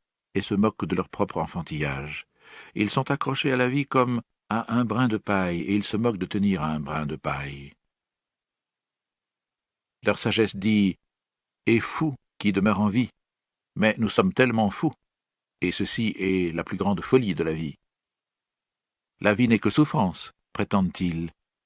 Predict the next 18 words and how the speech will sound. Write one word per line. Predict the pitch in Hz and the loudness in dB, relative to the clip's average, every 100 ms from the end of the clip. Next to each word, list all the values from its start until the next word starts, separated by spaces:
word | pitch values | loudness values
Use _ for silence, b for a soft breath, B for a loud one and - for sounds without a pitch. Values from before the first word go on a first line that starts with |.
| - | -6
et | 90 | -4
ils | 90 | 0
ne | 92 | 0
mentent | 101 208 | 2 0
pas. | - 147 - _ _ _ _ _ _ _ _ _ _ _ _ - | -2 -4 -4 _ _ _ _ _ _ _ _ _ _ _ _ 0
Faites | 120 107 | 0 2
donc | 120 107 | 0 2
en | 101 | 2
sorte | - 113 - | 2 0 2
que | 104 | 2
vous | 90 90 156 - | 2 0 -4 -4
cessiez | - 90 - | -4 -2 -2
d'être. | 80 92 - - - - _ _ _ _ _ _ _ _ _ | 0 0 -2 -12 -10 -12 _ _ _ _ _ _ _ _ _
Faites | - 135 - | 2 2 2
donc | 95 120 - | 0 0 0
cesser | - - 170 151 | -4 -2 2 2
la | 113 | 2
vie | 98 90 | 2 0